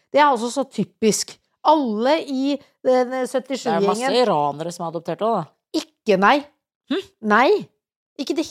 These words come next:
Speaker 1: hele tatt. Vet du hvorfor? I, da jeg ble hentet ut
Speaker 2: Ja, da var
Speaker 1: under
Speaker 2: grensa
Speaker 1: Shahens
Speaker 2: nådd.
Speaker 1: fall, så ble det,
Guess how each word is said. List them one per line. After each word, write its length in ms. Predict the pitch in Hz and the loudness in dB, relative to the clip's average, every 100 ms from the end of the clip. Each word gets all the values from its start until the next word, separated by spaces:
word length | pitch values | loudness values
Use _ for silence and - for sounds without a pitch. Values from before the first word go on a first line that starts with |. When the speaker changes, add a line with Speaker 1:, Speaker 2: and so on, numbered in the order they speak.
| - | -2
Speaker 1:
hele 240 | 349 175 | 0 0
tatt. 240 | - 311 302 | 0 -2 0
Vet 140 | 233 | -4
du 80 | 247 | -4
hvorfor? 300 | 226 - 508 - _ _ _ _ _ _ - | -4 -2 -2 -2 _ _ _ _ _ _ -4
I, 240 | 262 349 | 0 0
da 200 | 285 277 | 2 2
jeg 340 | 311 240 214 247 | 4 2 0 0
ble 100 | 294 | -2
hentet 420 | 311 233 240 240 | -2 -4 -6 -6
ut 280 | 285 370 - | -2 -2 -4
Speaker 2:
Ja, 120 | - | -6
da 120 | 247 262 | -4 -2
var 100 | 294 | -2
Speaker 1:
under 60 | |
Speaker 2:
grensa 120 | 277 | 0
Speaker 1:
Shahens 260 | 285 254 190 | 4 4 2
Speaker 2:
nådd. 100 | 160 | 2
Speaker 1:
fall, 220 | 311 427 | 4 2
så 220 | 392 440 | 0 -4
ble 240 | 330 330 330 | -2 0 0
det, 260 | 415 427 | 0 -2